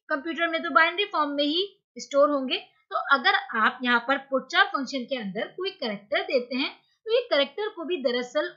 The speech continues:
उसकी, उस character के behalf पर जो उसकी एस्की में integer value होती है, जो decimal value होती है, उसमें store करता है। तो यहाँ पर हमने इस character के अंदर value store करवाई है सिक्सटी फ़ाइव और इस सीएच variable को as an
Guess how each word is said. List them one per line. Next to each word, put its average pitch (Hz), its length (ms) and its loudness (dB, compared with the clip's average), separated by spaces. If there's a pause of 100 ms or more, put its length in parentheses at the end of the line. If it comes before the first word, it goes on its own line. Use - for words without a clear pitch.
(140)
उसकी, 359 480 -2 (320)
उस 302 140 -10
character 262 400 -2
के 311 220 -8
behalf 233 400 2
पर 302 160 2 (340)
जो 359 100 -6
उसकी - 460 -8
एस्की 381 420 -4
में 330 80 2
integer 277 760 -6
value 240 340 -2
होती 214 360 -6
है, 311 100 2 (360)
जो 247 80 -4
decimal 269 480 -4
value 262 320 -2
होती 220 320 -6
है, 403 120 -2
उसमें 381 300 -10
store 240 300 -2
करता 233 240 -10
है। 208 60 -4
तो - 320 -18
यहाँ 349 160 2
पर 370 120 2
हमने 339 240 -2
इस 339 120 -8
character 302 380 -4
के 330 120 -6
अंदर 294 200 -2
value 269 260 -4
store 262 240 -4
करवाई 208 320 -6
है 277 160 0 (460)
सिक्सटी 311 340 -8
फ़ाइव 214 280 -8 (380)
और 370 100 4 (140)
इस 466 180 -4 (680)
सीएच 392 680 0
variable 233 400 -2
को 349 180 -2 (100)
as 277 160 -2
an 339 120 -4